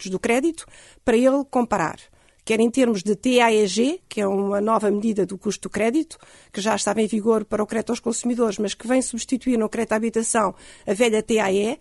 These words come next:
Portanto, é uma medida de custo que engloba todos os custos essenciais que estão integrados no contrato de crédito.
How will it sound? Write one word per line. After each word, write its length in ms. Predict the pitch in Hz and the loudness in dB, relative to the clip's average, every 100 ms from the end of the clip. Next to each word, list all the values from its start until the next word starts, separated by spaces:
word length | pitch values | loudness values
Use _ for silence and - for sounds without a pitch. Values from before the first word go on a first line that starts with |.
| - - | -12 -14
Portanto, 260 | - 233 | -2 2
é 60 | 233 | 4
uma 120 | 240 | 4
medida 340 | 254 233 302 262 | 4 6 4 4
de 80 | 233 | 2
custo 360 | 269 254 - | 2 2 -2
que 100 | - | -2
engloba 340 | 226 247 226 220 | 2 2 2 0
todos 300 | - 339 - | 2 0 0
os 40 | |
custos 300 | - 269 - | 0 0 0
essenciais 680 | 233 247 240 269 226 190 - - - - | -2 -2 0 2 2 0 -6 -18 -20 -12
que 60 | - | -2
estão 180 | 247 | 2
integrados 680 | 240 - 233 240 220 196 - | 2 0 2 4 4 -2 -8
no 240 | 220 226 | -2 -2
contrato 400 | 202 202 185 196 | 0 -2 0 -4
de 60 | - | -2
crédito. 440 | - 254 311 - | 0 2 0 -2